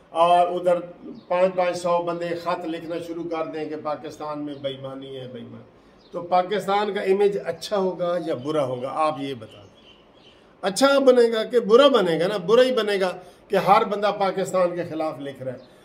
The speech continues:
और उसमें यही लिखेंगे कि यहाँ साजिशें होती हैं, इमरान खान को साजिश से हटाया गया है, अमेरिका ने साजिश की है और यहाँ इंसानी हकूक़ नहीं है। ये, ये इमरान खान की बहुत गलती है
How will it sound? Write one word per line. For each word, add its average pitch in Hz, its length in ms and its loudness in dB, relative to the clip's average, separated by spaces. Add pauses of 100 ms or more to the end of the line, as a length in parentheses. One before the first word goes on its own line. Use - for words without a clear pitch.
(100)
और 185 160 4
उसमें 196 240 -4
यही 202 220 2
लिखेंगे 185 440 -2
कि 180 100 -6
यहाँ 170 280 2
साजिशें 165 420 0
होती 165 280 -4
हैं, 160 360 0 (260)
इमरान 170 340 2
खान 165 300 -2
को 175 120 -2
साजिश 160 380 -2
से 156 100 -4
हटाया 156 340 0
गया 151 260 -4
है, 147 160 -6 (260)
अमेरिका 165 440 2 (240)
ने 160 260 -2
साजिश 156 400 -4
की 160 220 0
है 151 340 -2 (240)
और 156 220 4
यहाँ 147 280 0
इंसानी 151 440 -4
हकूक़ 160 360 -4
नहीं 160 200 -2
है। 143 180 -6
ये, 147 220 -8 (840)
ये 143 240 -8
इमरान 135 380 -4
खान 131 300 -4
की 131 180 -12
बहुत 127 300 -2
गलती 135 360 -6
है 175 360 -4